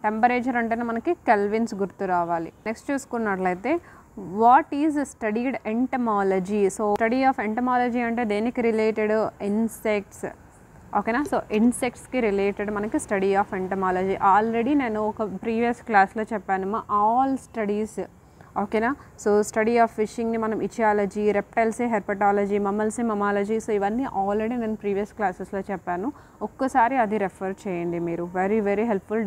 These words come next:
Definitely one question అయితే దాని related వస్తుంది. ఫైన్, next చూసుకున్నట్లయితే, how many legs does an ant? చీమకి ఎన్ని కాళ్ళు ఉంటాయేమో? Three pairs. three pairs అంటే total six ఉంటాయి అన్నమాట దాని legs.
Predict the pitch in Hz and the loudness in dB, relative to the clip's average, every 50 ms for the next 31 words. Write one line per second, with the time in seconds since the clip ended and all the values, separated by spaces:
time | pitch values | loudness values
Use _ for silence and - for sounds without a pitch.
0 | 185 190 - - 220 214 208 233 240 226 196 170 180 196 196 196 - 180 190 - | -2 -4 -4 -4 -4 -4 -4 -4 -4 -4 -4 -2 -2 -2 -2 -2 -4 -6 -6 -6
1 | - 233 208 196 196 233 214 220 196 190 185 180 180 175 180 190 190 - 196 180 | -4 -4 -4 -4 -2 -2 0 0 0 0 0 -2 -2 -2 -2 -4 -4 -6 -6 -8
2 | 165 165 - - 170 170 165 - - - - - - - - - - - - 262 | -8 -8 -10 -10 -10 -10 -10 -10 -12 -14 -18 -20 -20 -20 -20 -20 -14 -6 -2 -2
3 | 240 254 262 262 - - - 294 277 - - - 247 240 226 208 202 202 190 185 | 0 0 0 -2 -4 -4 -2 -2 -2 -2 -4 -4 -2 0 0 0 0 0 0 0
4 | 185 - 269 330 - - - - - - - 247 254 269 285 285 302 302 311 320 | 0 -2 -4 -4 -6 -10 -18 -20 -6 0 4 6 6 6 6 4 4 2 2 2
5 | 285 247 233 254 - - 233 214 233 240 233 214 - - 208 220 233 247 - - | 2 2 0 -2 -4 -4 -2 2 2 2 2 0 -4 -6 -4 -2 -2 -2 -4 -6
6 | - - 208 220 220 214 208 196 - - - - - - 262 285 285 285 285 - | -6 -4 -2 0 0 0 0 -2 -4 -6 -10 -10 -6 -2 2 4 4 4 2 2
7 | 302 294 240 226 240 262 277 - 262 262 254 240 233 226 208 208 208 220 240 285 | 0 -2 0 0 0 0 0 0 0 0 0 -2 -2 -2 -2 -2 -2 -2 -2 -4
8 | 277 - 247 269 269 285 285 - 262 220 208 214 202 - 208 196 - 214 202 - | -4 -2 0 2 2 2 2 0 0 0 2 2 0 0 -4 -6 -6 -8 -8 -6
9 | 208 233 247 233 - 226 226 226 220 - 240 208 214 220 233 349 - - - - | -2 -2 -2 -2 -2 -2 -2 -2 -2 -4 -4 -4 -2 0 0 0 -2 -2 -6 -20
10 | - - - 208 208 208 208 - 262 311 349 - - - 247 - - - 240 202 | -20 -8 -2 2 2 2 2 2 0 -2 -2 -2 -4 -4 -4 -4 -4 -4 -4 -4
11 | 196 196 196 202 202 196 185 180 175 170 175 175 175 185 185 196 180 175 175 180 | -2 -2 -2 -2 0 0 0 -2 -2 -2 -4 -4 -2 -2 -2 0 0 -2 -2 -2
12 | 175 - - - - | -4 -6 -10 -10 -10